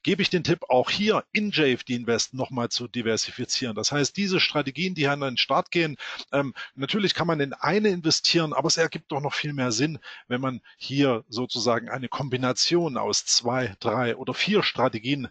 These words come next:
miteinander findet, um dann letzten Endes natürlich hier sein Portfolio auch aufzubauen. Und das ist ja so ein Stück weit Sinn und Zweck der Maßnahme,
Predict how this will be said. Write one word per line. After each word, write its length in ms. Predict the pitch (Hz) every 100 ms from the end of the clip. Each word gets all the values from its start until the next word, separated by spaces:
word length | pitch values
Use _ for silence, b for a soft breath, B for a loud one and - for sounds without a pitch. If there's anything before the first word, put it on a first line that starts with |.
| _
miteinander 720 | 135 - 135 131 131 123 110
findet, 460 | - 190 196 - B B -
um 160 | 190
dann 160 | 185 139
letzten 340 | 135 - -
Endes 400 | 113 120 135 123 B B -
natürlich 400 | 117 127 123 113
hier 140 | 139
sein 200 | 127 117
Portfolio 680 | - 123 - - 151 143 127
auch 160 | 127 -
aufzubauen. 580 | 208 - 175 131 107
Und 60 | 117
das 100 | 170
ist 60 | 190
ja 80 |
so 140 | 151 170
ein 120 | 156
Stück 260 | - 220 -
weit 200 | 165 -
Sinn 160 | 170
und 100 | 151
Zweck 220 | - 147
der 100 | -
Maßnahme, 600 | 117 127 160 170 165 170